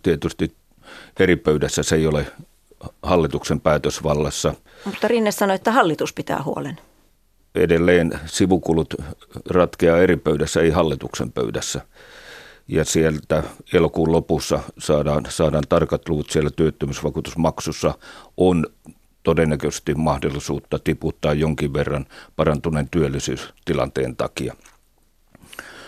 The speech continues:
Speaker 1: Muilta osilta, ö, hallitus on varautunut kahdensadan miljoonan ansiotuloveron kevennykseen, joka kohdistuu pieni- ja keskituloisille. Se, että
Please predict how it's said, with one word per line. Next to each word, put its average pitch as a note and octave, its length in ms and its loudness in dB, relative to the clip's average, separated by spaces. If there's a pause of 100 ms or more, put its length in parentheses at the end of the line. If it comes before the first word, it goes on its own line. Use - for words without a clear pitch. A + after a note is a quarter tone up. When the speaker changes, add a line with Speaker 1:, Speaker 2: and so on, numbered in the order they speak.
(100)
Speaker 1:
Muilta F#2 420 6
osilta, D#2+ 480 2
ö, D2+ 60 0 (600)
hallitus F2+ 560 2
on D2+ 100 0
varautunut D2+ 600 0 (560)
kahdensadan D2+ 640 2
miljoonan D2 680 -2 (440)
ansiotuloveron D2 920 0 (480)
kevennykseen, D2 720 2
joka D2 200 -4
kohdistuu D2+ 480 0
pieni- D2+ 340 2
ja C#2 80 0
keskituloisille. - 1000 -6 (840)
Se, - 440 2 (180)
että D#2+ 580 0